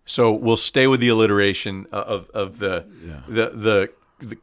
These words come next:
Speaker 1: statement of faith, confession. Yeah, it's
Speaker 2: Yeah.
Speaker 1: obviously the same thing. And, and,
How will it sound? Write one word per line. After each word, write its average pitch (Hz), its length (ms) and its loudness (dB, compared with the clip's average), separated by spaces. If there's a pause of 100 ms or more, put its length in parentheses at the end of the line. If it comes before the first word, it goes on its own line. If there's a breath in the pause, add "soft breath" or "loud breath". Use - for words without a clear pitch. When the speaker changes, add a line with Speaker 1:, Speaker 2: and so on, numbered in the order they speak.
Speaker 1:
statement 156 460 2
of 131 80 -2
faith, 120 280 2
confession. 98 500 -2
Yeah, 95 280 0
it's 104 240 -12
Speaker 2:
Yeah. 110 80 -2
Speaker 1:
obviously 104 240 0
the 104 80 -2
same 101 280 -2
thing. 104 200 -2
And, 110 180 -6
and, 127 200 -4